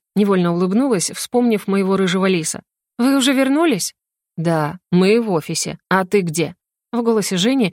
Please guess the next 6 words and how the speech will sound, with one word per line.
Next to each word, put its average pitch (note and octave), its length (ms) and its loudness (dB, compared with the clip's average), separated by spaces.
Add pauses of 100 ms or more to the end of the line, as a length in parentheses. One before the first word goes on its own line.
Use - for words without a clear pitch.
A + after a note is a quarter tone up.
(160)
мелькнули G#3+ 520 2
беспокойные F#3+ 760 -2
и G3 160 -2
одновременно G3 640 0
недовольные G3 640 2
нотки. - 380 -6